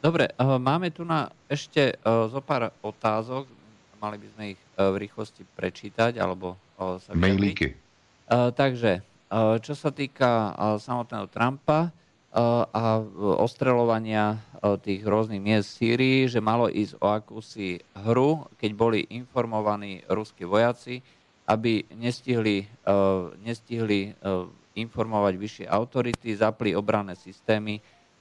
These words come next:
Speaker 1: a tie obranné systémy, eh, boli potom mon-,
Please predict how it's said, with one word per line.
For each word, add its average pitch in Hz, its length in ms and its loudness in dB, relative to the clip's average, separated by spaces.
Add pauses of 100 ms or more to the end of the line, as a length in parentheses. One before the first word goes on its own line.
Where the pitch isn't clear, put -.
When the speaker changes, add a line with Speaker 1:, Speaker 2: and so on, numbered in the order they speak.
Speaker 1:
a 98 240 2
tie 101 160 2
obranné 110 400 0
systémy, 104 640 -4 (420)
eh, - 80 0 (640)
boli 104 240 2
potom 101 320 -4
mon-, 101 220 -4